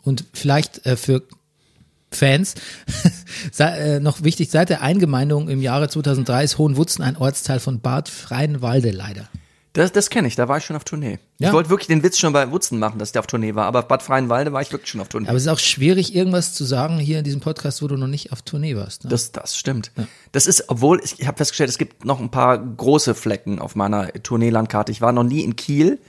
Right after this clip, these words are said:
Speaker 2: ich war also weder auf Tournee noch
Speaker 1: Ja, da
Speaker 2: so.
Speaker 1: ja.
Speaker 2: Cuxhaven, es gibt so,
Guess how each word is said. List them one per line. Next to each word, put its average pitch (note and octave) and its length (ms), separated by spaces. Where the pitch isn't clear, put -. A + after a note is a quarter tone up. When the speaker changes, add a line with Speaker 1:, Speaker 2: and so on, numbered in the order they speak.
Speaker 2:
ich - 80
war - 100
also C3 160
weder C#3 260
auf C3 80
Tournee C3+ 300
noch B2 100
Speaker 1:
Ja, C#3+ 60
da C#3 60
Speaker 2:
so. C#3 340
Speaker 1:
ja. B2+ 100
Speaker 2:
Cuxhaven, C3+ 600
es - 100
gibt - 140
so, B2 180